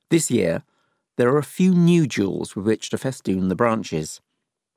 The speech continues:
Antique painted balls I picked up in Cologne, sugar cookies from Nuremberg,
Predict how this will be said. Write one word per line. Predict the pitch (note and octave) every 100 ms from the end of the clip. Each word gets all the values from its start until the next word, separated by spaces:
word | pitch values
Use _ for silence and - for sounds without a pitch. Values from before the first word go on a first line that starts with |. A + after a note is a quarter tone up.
| _ _
Antique | G#2+ G#2 - A#2 -
painted | G#2 G2 A2 G#2
balls | B2+ G2 G2 G#2+
I | G#2+
picked | A#2+ -
up | G#2
in | G#2+
Cologne, | G2+ A#2+ G#2+ G2+ F#2+ F#2+ _ _ _ _
sugar | - G3 C3
cookies | A2+ G2 G2+ F#2+
from | - A2
Nuremberg, | B2+ B2+ G2 F2+ F#2+ F2